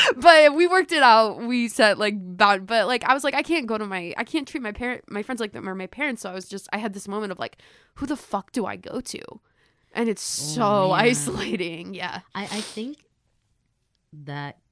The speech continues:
Speaker 2: kinda, unfortunately, I will say,
Speaker 1: Mm-hmm.
Speaker 2: I had a similar thing happen.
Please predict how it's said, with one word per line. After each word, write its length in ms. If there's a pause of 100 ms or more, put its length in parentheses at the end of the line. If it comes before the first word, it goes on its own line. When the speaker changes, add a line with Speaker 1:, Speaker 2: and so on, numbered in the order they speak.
(100)
Speaker 2:
kinda, 1040 (360)
unfortunately, 1000
I 100
will 200
say, 560
Speaker 1:
Mm-hmm. 440
Speaker 2:
I 20
had 220
a 40
similar 440
thing 240
happen. 500